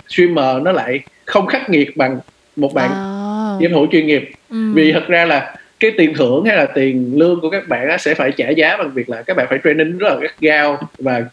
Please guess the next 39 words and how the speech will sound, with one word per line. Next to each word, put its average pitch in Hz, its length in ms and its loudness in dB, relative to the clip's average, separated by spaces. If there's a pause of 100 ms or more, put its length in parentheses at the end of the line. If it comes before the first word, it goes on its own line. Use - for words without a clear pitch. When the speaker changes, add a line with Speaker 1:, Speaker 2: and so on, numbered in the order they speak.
Speaker 1:
có 170 60 4
một 156 180 -4
chế 185 120 -2
độ 123 260 -2
rất 180 120 0
là 120 260 -4 (220)
bài 127 180 -2
bản, 127 280 -2
khoa 165 120 2
học, 151 200 -2
đúng 151 100 -2
không? 156 200 -2 (100)
Speaker 2:
Ừ. 233 320 -2
Speaker 1:
Và 131 300 2 (300)
cái, 202 360 0 (200)
cái 202 120 2
số 220 160 2
phận 131 220 0
của 165 120 -2
bạn 127 140 0
đó 170 100 0
chỉ 170 160 0
quyết 220 180 -2
định 131 180 -6
trong 160 180 0
một 131 200 0
vài 127 200 0
trận 127 200 -8
đấu. 143 280 0 (320)
Speaker 2:
Ừ. 233 280 -2 (500)
Speaker 1:
Và 139 160 0
bạn 131 300 -2 (200)
là 156 200 2
gần 139 240 2
như 160 140 4
là 139 180 2 (400)
bạn 135 280 -4
đi 190 120 2
mất 185 140 -2